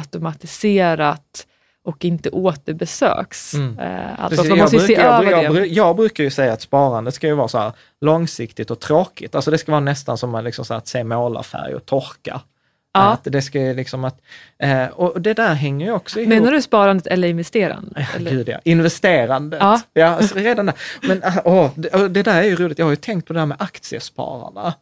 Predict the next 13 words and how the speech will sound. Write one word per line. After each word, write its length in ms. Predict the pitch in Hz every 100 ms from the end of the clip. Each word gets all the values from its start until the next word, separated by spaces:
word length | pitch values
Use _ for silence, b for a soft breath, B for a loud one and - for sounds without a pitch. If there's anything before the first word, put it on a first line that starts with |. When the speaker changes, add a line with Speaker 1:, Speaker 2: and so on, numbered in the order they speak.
| _ _
Speaker 1:
Ja. 60 | 190
Speaker 2:
Det 60 | 220
är 40 |
ju 60 | 165
också 260 | 208 - 170
ganska 600 | 185 180 - 139 127 131
begreppsförvirring. 1000 | 135 139 165 135 - - 120 - - 135
Borde 220 | 165 151
det 40 |
inte 140 | 170 -
så 60 |
här 80 | 151 -
aktieinvesterarna? 1500 | 160 - 123 127 120 120 120 - - - - - - -